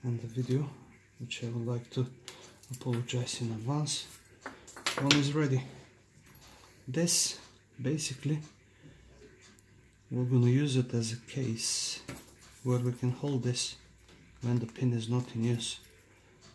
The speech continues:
I'll show you how to do it as well. But basically, this is one of the two. Now the next one. Again,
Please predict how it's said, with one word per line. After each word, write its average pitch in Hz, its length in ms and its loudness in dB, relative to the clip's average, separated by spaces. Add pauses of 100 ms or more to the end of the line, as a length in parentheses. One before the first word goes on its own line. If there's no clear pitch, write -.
(120)
I'll 113 160 -8
show - 220 -4
you 123 200 2
how 123 140 -2
to 123 140 -12
do 120 140 -2
it 123 140 -4
as 117 160 -2
well. 156 300 -2
But - 240 -12
basically, 131 440 0 (720)
this 123 160 -2
is 123 100 0
one 143 160 4
of 131 140 2
the 127 80 -4
two. 131 300 0 (1500)
Now 117 280 -2
the 135 80 0
next 160 300 -2
one. 113 180 -2 (2500)
Again, 127 640 -2